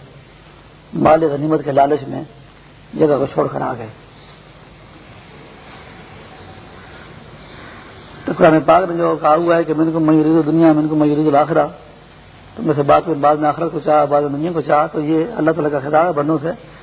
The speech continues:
اور یہ اس طرح کا نہیں ہے جس طرح کہ ہم کہہ دیتے ہیں کہ دنیا کے مال کے لالچ میں آ گئے۔ اس کا مال غنیمت کا قانون ہے کہ جو آدمی جتنا لوٹ لے، اس کا ہوگا، یہ تو قانون نہیں ہے۔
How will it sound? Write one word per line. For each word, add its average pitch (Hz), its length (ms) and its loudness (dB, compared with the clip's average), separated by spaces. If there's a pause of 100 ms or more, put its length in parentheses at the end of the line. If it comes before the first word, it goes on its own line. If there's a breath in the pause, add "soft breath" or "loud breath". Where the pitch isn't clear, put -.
(640 loud breath)
اور 170 220 2
یہ 196 100 0
اس 185 80 -2
طرح 190 120 0
کا 175 120 2
نہیں 202 120 -6
ہے 202 80 -6
جس 160 100 -4
طرح 160 100 0
کہ 139 60 -2
ہم 160 140 0
کہہ 180 100 2
دیتے 160 240 0
ہیں 151 60 0
کہ 151 120 -4 (320)
دنیا 170 260 0 (120)
کے 151 80 -2
مال 156 380 4
کے 165 60 -6
لالچ 143 400 0
میں 135 80 -4
آ 143 140 -2
گئے۔ 131 160 -12 (1400 loud breath)
اس 240 180 -2
کا 165 380 2
مال 160 220 2
غنیمت 170 340 -2
کا 170 80 -2
قانون 156 360 0
ہے 160 80 2 (680)
کہ - 80 -6
جو 151 160 4
آدمی 165 300 0
جتنا 170 160 -4
لوٹ 165 260 -2
لے، 170 100 2
اس 165 160 0
کا 190 80 2
ہوگا، 165 180 2
یہ 165 180 0
تو 160 100 -10
قانون 151 240 -2
نہیں 180 140 -8
ہے۔ 135 120 -12